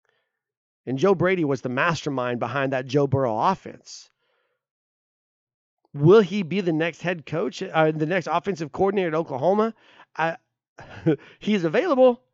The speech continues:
He checks all the boxes. He's less toxic than some of the other options out there.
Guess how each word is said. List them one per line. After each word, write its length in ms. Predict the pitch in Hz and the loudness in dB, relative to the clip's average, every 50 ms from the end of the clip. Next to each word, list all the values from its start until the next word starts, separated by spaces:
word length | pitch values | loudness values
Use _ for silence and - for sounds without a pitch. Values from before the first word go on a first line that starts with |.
| _ _ _ _ _ _ _ | _ _ _ _ _ _ _
He 100 | - 170 | -4 -4
checks 360 | 151 - - 269 277 202 - | -2 -2 -2 -2 -2 0 0
all 140 | 262 269 247 | 0 2 2
the 80 | 208 170 | 0 0
boxes. 760 | 156 254 339 302 202 - - 180 160 156 143 - - - _ _ _ _ _ _ _ _ _ _ _ _ _ _ _ _ _ _ _ _ | 0 0 0 -2 -6 -6 -8 -8 -8 -8 -10 -14 -20 -20 _ _ _ _ _ _ _ _ _ _ _ _ _ _ _ _ _ _ _ _
He's 500 | _ - - 196 202 196 180 143 147 - | _ -8 -6 -4 -2 -4 -4 -6 -10 -12
less 400 | - 180 175 220 285 269 - - - | -8 -4 -2 -2 -2 -4 -6 -12 -16
toxic 720 | - - - 247 294 294 233 - - 247 247 220 180 165 | -10 -6 -6 -6 -4 -6 -10 -12 -10 -10 -10 -8 -8 -6
than 160 | 165 185 202 - | -4 -4 -4 -4
some 240 | - 226 233 226 | -4 -2 0 0
of 80 | 208 190 | 2 2
the 120 | 175 175 | 2 2
other 220 | 170 226 - 349 302 | 2 2 0 0 0
options 500 | 202 175 170 170 151 - 185 185 170 143 | 0 0 0 0 -2 -4 -6 -6 -4 -2
out 260 | 165 156 143 - - | -2 -2 -2 -4 -4
there. 300 | 135 131 127 127 143 156 | -4 -2 -2 -2 -4 -8